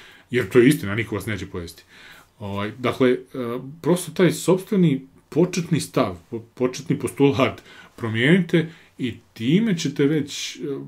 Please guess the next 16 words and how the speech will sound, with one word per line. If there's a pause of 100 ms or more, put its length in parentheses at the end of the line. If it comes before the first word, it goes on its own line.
(440)
postavku,
onaj
temelj
čitave
te
interakcije,
tih
društvenih
okolnosti
da
promijenite
najvjerovatnije
na
bolje, (520)
pogotovo
kada